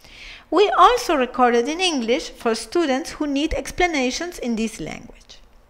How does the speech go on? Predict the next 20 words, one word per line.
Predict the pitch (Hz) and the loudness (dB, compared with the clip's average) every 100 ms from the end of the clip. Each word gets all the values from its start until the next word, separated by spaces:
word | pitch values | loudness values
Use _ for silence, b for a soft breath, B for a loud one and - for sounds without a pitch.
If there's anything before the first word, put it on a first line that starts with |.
| B B B B _ | B B B B _
Please | - 370 302 349 - | 2 4 4 2 -2
excuse | 240 - - 220 202 | -4 -4 -6 -4 -2
the | 226 | -2
mistakes | 269 269 - 180 180 - | -2 -4 0 0 -2 -2
I | 214 214 | -2 -2
may | 196 165 | -4 -6
make. | 180 226 170 117 - - - B B B B | -2 0 0 -4 -14 -20 -20 B B B B
My | 262 339 466 | 2 4 6
English | 349 330 370 - | 2 2 0 0
is | 269 | -6
still | - - 302 | -8 -4 -4
not | 302 262 233 | 0 0 0
very | 202 196 202 | 0 0 0
good, | 277 311 226 - - - - b b - | 0 0 0 -4 -20 -20 -20 b b 0
but | 330 415 370 392 - - | 4 6 6 2 -6 0
the | 330 302 | 4 8
end | 240 254 - - | 8 4 -4 -12
justifies | 202 269 339 - 349 - 240 208 214 - | -2 0 0 -2 -8 0 4 4 4 0
the | 233 247 | -4 -2
means. | 226 - - - - | -2 -6 -14 -20 -20